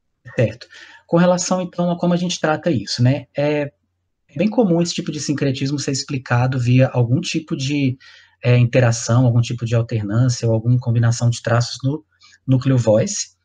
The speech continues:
que é o núcleo, né, que em geral se utiliza pra introdução do argumento externo. Então, por exemplo, o Alexiar dois mil e treze trabalha com a ideia de que existiria um núcleo de voice passivo, né, que faz só a voz passiva mesmo, e um núcleo voice médio, que é subespecificado, então ele,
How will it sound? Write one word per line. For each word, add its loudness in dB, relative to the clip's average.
que 0
é 6
o 6
núcleo, 2
né, 0
que -6
em 2
geral 2
se -4
utiliza 0
pra 4
introdução 2
do 2
argumento 2
externo. 0
Então, 0
por 0
exemplo, 2
o 4
Alexiar 0
dois 2
mil 4
e -2
treze -2
trabalha 0
com -6
a 0
ideia 2
de -8
que -8
existiria -2
um 6
núcleo 2
de 0
voice -2
passivo, -2
né, -2
que -12
faz -2
só 0
a 0
voz 0
passiva -2
mesmo, -2
e 0
um -4
núcleo 0
voice 0
médio, 0
que -2
é -4
subespecificado, -2
então -2
ele, -2